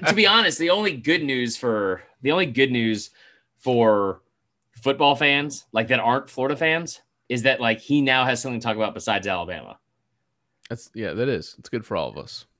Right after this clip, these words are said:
Speaker 1: So, anyway, it
Speaker 2: Speaking of
Speaker 1: bothers me.
Speaker 2: Alabama.
Speaker 1: Yeah, well, moving on.
Speaker 2: We're a Bama podcast after all.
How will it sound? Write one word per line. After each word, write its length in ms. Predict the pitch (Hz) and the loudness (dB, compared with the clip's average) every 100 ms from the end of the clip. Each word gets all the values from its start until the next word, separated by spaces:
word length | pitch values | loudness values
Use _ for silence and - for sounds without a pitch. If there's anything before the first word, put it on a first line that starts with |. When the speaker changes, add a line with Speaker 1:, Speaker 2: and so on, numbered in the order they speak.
| _ _ _ _ _ | _ _ _ _ _
Speaker 1:
So, 380 | - 92 92 - _ _ _ _ - | -6 -4 -4 -8 _ _ _ _ 2
anyway, 220 | 147 262 | 6 8
it 20 | |
Speaker 2:
Speaking 100 | 190 | 8
of 60 | 185 | 8
Speaker 1:
bothers 220 | 127 127 | 8 6
me. 380 | 147 147 139 - - _ - | 4 4 2 -4 -20 _ -14
Speaker 2:
Alabama. 160 | - | -10
Speaker 1:
Yeah, 340 | 113 107 98 95 _ - | -4 -2 0 -2 _ -10
well, 140 | 127 | -4
moving 240 | 135 123 104 | 0 0 0
on. 240 | 92 92 _ _ _ _ | -2 -4 _ _ _ _
Speaker 2:
We're 140 | 127 143 | 4 6
a 40 | |
Bama 280 | 151 135 117 | 8 6 4
podcast 520 | 113 110 117 107 113 | 0 0 -2 -2 -4
after 220 | 101 101 | -4 -2
all. 240 | 110 120 | -2 -2